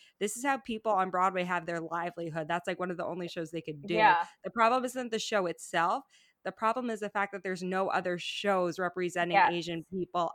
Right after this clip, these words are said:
Speaker 1: at all. That's the issue. It's okay to have that show, Miss Saigon, but you have to have other shows that portray, like, the whole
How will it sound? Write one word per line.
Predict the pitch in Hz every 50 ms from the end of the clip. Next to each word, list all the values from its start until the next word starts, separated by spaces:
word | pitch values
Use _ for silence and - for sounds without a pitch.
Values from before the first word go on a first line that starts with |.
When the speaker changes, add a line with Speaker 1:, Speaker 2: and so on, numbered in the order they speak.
| -
Speaker 1:
at | 165 175
all. | 175 185 180 160 - - - _ _ - _ _ -
That's | 208 214 226 226 - -
the | - 185 180 - - 196
issue. | 196 180 - - - - - - - _ _ _
It's | - - 208 240
okay | 233 233 254 277
to | 285 294
have | 254 233 208 202
that | 190 190 180 175
show, | - 196 175 175
Miss | 175 170 -
Saigon, | - 170 165 160 170 170 190 208 208
but | 185 175
you | 185
have | 185 202 208
to | - 226
have | 214 175 - -
other | - 190 202 226 226 214
shows | - - 185 165 160 165 160 156 - _ _ _ _ _ -
that | 196 190 190
portray, | - 185 185 - - 190 190 180
like, | 175 180 170 170 -
the | 180 180
whole | 160 - 196 196 185 185 180 180 180 175 175 175 170 -